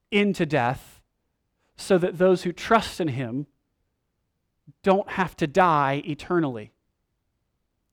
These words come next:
Jesus took the infinite wrath of God towards his people, towards sinners, on the cross.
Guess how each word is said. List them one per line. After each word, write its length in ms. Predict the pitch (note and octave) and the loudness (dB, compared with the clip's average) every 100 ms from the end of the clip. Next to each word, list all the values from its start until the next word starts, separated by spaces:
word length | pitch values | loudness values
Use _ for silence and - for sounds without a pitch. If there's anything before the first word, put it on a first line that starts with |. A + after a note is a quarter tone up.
| _ _ _ F#3+ | _ _ _ -8
Jesus 640 | D#3+ A3+ B3+ A3+ - - | -2 2 2 2 -4 -10
took 520 | - G#3 C#3+ - - _ _ _ | 0 2 2 -2 -18 _ _ _
the 180 | F#3+ G#3+ - | -6 -6 -2
infinite 500 | A3 A#3 G#3+ A#3 G#3+ | 2 2 2 0 0
wrath 540 | D#3+ D3+ F3 G#3 - G#3 | -2 4 6 6 2 -8
of 180 | F#3 | -4
God 480 | F3 E3+ C#3+ C3 C3 - _ | 2 6 6 4 0 -6 _
towards 360 | - G#3+ A3+ G#3 | -4 4 4 4
his 180 | A#3 - | -4 -6
people, 520 | - D#3+ - A2 G#2+ - | -4 -4 -6 -18 -20 -2
towards 420 | A3 A3 G#3+ - | 4 4 4 -8
sinners, 880 | - - A#3+ G3 C#3 C#3+ D#3 - - _ _ _ _ _ | -12 0 2 4 0 -2 -4 -6 -12 _ _ _ _ _
on 140 | D#3+ D#3 | -2 -2
the 60 | |
cross. 520 | D3 D3 G#2+ - - | -2 -4 -4 -8 -18